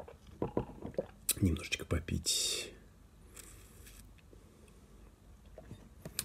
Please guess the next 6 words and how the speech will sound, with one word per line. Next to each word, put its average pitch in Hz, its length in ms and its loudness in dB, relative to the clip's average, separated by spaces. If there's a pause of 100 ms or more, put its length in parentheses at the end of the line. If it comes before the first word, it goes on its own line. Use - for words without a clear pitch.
(1120)
О, 120 240 12
тут - 400 -4
можно 104 340 6
поделиться 95 680 6
в 92 120 6
группе, 104 560 4